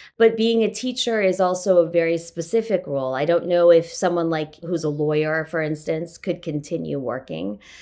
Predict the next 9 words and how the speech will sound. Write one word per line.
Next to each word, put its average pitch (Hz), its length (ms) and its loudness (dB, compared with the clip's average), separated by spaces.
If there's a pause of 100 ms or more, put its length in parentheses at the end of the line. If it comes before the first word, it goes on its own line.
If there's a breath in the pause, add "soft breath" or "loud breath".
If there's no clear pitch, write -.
(140 loud breath)
because 185 280 0
there 190 100 0
are 175 40 -2
just - 260 -6
too 185 140 -2
many 156 220 0
conflicts 151 560 -6
of - 120 -4
interest. 160 640 -6